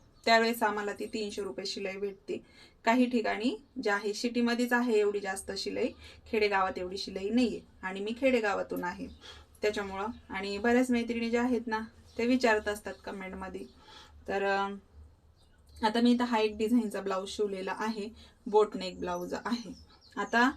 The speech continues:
अ, ही बाहीची, अ, बाही जी शिवलेली आहे, मी याचा पण व्हिडिओ टाकलेला आहे,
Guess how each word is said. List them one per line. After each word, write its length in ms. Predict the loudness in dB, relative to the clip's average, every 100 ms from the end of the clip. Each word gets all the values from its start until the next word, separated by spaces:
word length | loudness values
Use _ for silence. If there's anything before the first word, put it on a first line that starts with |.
| -6 -20 -20 -20 -8
अ, 280 | -4 -2 -2 2
ही 180 | 4 6
बाहीची, 680 | 4 2 0 -4 -4 -6 -8 -14 -10
अ, 240 | -6 -6
बाही 360 | -2 0 0 0
जी 140 | 0
शिवलेली 500 | -2 -2 0 -2 -2 -8
आहे, 240 | -6 -4
मी 140 | -4
याचा 200 | -6 -6
पण 160 | 0 4
व्हिडिओ 260 | 6 4 2
टाकलेला 640 | 2 2 0 -2 -2 -4
आहे, 280 | -4 -4 -6